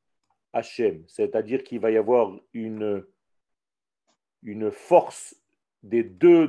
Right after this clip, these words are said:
noms en même temps. Vous savez que le nom Ani représente la Malchut,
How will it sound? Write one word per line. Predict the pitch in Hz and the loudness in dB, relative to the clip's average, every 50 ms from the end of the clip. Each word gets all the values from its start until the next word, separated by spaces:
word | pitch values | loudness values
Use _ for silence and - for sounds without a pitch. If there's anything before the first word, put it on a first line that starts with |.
| 117 110 | -2 -8
noms | 120 123 123 135 139 151 160 - - | -10 -6 -2 0 0 0 -2 -6 -8
en | - 120 | -8 -8
même | 120 120 117 113 101 | -6 -6 -8 -8 -10
temps. | _ - 101 98 | _ -8 -8 -8
Vous | 90 98 | -8 -10
savez | 101 - 113 104 123 127 | -8 -6 -4 -4 -4 -2
que | - 123 | -2 -2
le | 117 117 | -2 -2
nom | 117 123 127 131 131 - | 0 0 -2 -2 -2 -4
Ani | 117 113 113 113 120 123 143 175 - _ _ _ _ _ _ _ _ _ _ _ _ _ _ _ _ _ _ _ _ - | -6 -6 -6 -8 -12 -12 -12 -14 -16 _ _ _ _ _ _ _ _ _ _ _ _ _ _ _ _ _ _ _ _ -6
représente | 101 104 135 139 135 - 139 127 117 104 135 143 139 - | 0 2 2 2 2 2 0 0 0 2 0 0 0 0
la | 135 123 | -2 -2
Malchut, | 120 117 117 110 - - 107 85 - | 0 0 -2 -4 -4 -8 -12 -12 -12